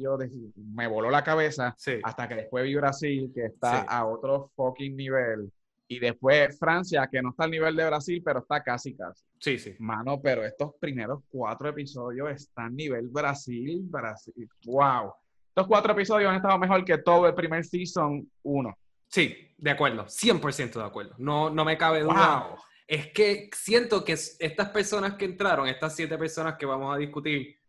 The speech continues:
Speaker 2: este, más un, más el octavo eventualmente, eh, vieron The Circle, vieron Brasil, vieron Francia y vinieron a jugar, pero de verdad, aquí no hay amistades, aquí no hay nada, como que yo veía, yo
Speaker 1: Nada.
Speaker 2: decía,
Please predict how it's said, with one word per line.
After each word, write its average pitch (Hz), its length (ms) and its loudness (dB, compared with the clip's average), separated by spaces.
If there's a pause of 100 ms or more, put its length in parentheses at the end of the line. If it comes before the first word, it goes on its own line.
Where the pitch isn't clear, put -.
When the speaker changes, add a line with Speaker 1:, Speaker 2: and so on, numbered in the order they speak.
Speaker 2:
este, 127 440 -2
más 120 220 -2
un, 123 240 -6
más 123 220 -2
el 117 80 -2
octavo 131 480 2
eventualmente, 135 800 2 (280)
eh, 127 720 6 (500)
vieron 175 440 6
The 185 100 6
Circle, 147 440 0 (360)
vieron 147 500 4
Brasil, 143 500 0
vieron 139 280 2
Francia 135 540 0 (140)
y 156 160 0
vinieron 127 520 2 (160)
a 123 200 6 (240)
jugar, 139 920 0 (520)
pero 135 500 4
de 135 300 2
verdad, 120 640 2
aquí 135 280 -4
no 147 220 2
hay 156 160 2
amistades, 143 840 0
aquí 135 240 -2
no 143 80 0
hay 151 100 -2
nada, 139 340 0
como 135 160 -2
que 135 140 -2
yo 135 160 2
veía, 190 320 4
yo 156 60 4
Speaker 1:
Nada. - 140 6
Speaker 2:
decía, 165 360 0